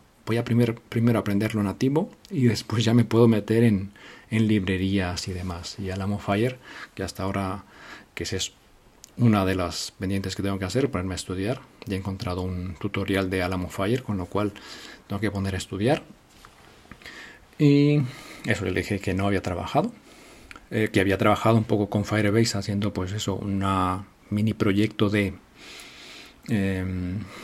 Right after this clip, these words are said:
pues de una base de datos, ¿no? Para, pues para subir fotografías, de cómo comprar un, un juego y demás. Tampoco demasiado, demasiado.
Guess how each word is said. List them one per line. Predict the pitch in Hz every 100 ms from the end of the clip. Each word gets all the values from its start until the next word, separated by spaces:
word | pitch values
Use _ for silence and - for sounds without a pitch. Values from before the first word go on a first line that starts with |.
| - - -
pues | 95
de | 98
una | 101
base | 101 95 95
de |
datos, | 107 120 110 95
¿no? | 110 123
Para, | 95 92 90 - 101 - - - -
pues | -
para | - - - -
subir | - - 101 92
fotografías, | - - - - - 120 110 95 95 - - - - -
de | 92 101 95 92
cómo | 90 90
comprar | - 87 - 98 98
un, | 95 90 98 - -
un | -
juego | 117 113 107 104
y |
demás. | 95 92 85 - - -
Tampoco | - - - 95 98 101 - - _ _
demasiado, | 135 107 101 90 - 92 92 92 - - - - -
demasiado. | 98 - -